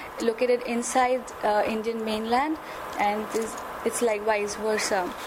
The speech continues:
So there are many thousands of people living in these small pockets, and their identity is at stake.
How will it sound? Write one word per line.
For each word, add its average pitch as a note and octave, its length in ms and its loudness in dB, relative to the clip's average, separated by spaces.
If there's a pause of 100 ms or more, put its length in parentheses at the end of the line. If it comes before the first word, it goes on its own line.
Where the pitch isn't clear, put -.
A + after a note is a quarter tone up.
(1000)
So A#3+ 240 4
there A#3+ 140 4
are B3 60 6
many D#4 240 2
thousands D4+ 420 4
of D4+ 160 2
people C4+ 240 2
living C4 300 0
in C4 120 0
these B3 180 0
small A#3 260 2
pockets, - 440 2
and A#3+ 300 2
their A3+ 140 4
identity B3+ 560 4
is A3 100 2
at G#3+ 160 0
stake. A#3+ 400 0